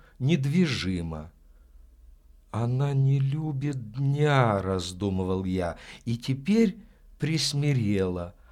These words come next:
А вот наступит ночь, и тогда. «Ну что же ты читал, дружок?» спрашивал дядя.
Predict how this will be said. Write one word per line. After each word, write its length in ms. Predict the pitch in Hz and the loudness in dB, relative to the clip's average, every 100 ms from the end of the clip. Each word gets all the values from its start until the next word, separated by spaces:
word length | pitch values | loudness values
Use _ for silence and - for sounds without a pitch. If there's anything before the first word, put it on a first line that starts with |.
| - - | -20 -8
А 140 | 92 | -4
вот 240 | 98 104 | -2 0
наступит 680 | 92 92 - 95 71 71 - | 0 -2 -4 -8 -8 -10 -10
ночь, 640 | 69 110 202 170 - - - - | -2 2 4 2 -2 -10 -16 -12
и 120 | 82 | -12
тогда. 800 | - 82 76 73 67 175 156 - - - _ - - _ - - - _ - - _ - | -10 -8 -8 -4 4 4 4 -4 -18 -20 _ -20 -20 _ -20 -20 -20 _ -20 -20 _ -4
«Ну 260 | 90 196 147 | 6 8 8
что 440 | - - 185 196 | 4 2 8 8
же 200 | 131 151 | 8 4
ты 220 | 139 147 | 2 0
читал, 720 | 139 - 117 - 117 160 165 | 2 2 2 4 8 10 10
дружок?» 800 | 135 135 151 147 113 147 147 139 | 6 2 2 2 6 8 8 6
спрашивал 800 | - - 110 113 104 - 104 92 | -2 -4 0 2 2 0 -2 -4
дядя. 500 | 69 101 90 73 78 | -2 -2 -2 -6 -12